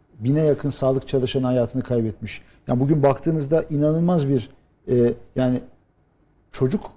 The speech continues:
e, bahçeleri mezarlık olmuşsa eğer, yani bir şekilde burada, ya, o Halep'teki siz, e, şeylere, yani eğlence yaptığını falan zanneden insanların gerçekten eğlendiğini düşünmeyin.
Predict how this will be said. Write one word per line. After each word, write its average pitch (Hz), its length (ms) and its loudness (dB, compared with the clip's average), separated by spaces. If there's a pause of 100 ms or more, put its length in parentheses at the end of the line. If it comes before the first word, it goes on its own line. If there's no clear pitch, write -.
(240)
e, 117 300 0
bahçeleri 123 580 0 (280)
mezarlık 135 580 0
olmuşsa 135 500 -2 (140)
eğer, 98 380 -10 (340)
yani 117 200 -2 (100)
bir 147 40 -4
şekilde 135 500 0 (380)
burada, 147 380 4 (360)
ya, - 160 -6 (360)
o - 160 -2
Halep'teki 160 560 -4
siz, 151 460 -6
e, 135 180 6
şeylere, 139 600 2 (220)
yani 127 440 -4
eğlence 139 400 2
yaptığını 139 420 -2
falan 139 220 0
zanneden 135 360 0
insanların 139 380 -2
gerçekten 135 400 0
eğlendiğini 135 480 0
düşünmeyin. 123 440 -6